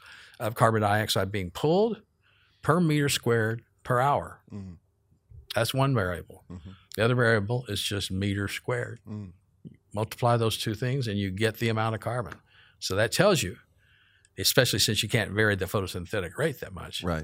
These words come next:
Speaker 1: you've got a lot, have a lot of surface area.
Speaker 2: Right.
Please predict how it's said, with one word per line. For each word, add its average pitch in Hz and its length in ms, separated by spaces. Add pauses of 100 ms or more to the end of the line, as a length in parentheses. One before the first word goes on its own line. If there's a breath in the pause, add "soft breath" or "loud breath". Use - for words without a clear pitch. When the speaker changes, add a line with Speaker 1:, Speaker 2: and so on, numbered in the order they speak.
Speaker 1:
you've 107 100
got 90 180
a 82 40
lot, 87 260
have 90 140
a 85 80
lot 87 760
of - 80
surface - 420
area. - 320
Speaker 2:
Right. 85 320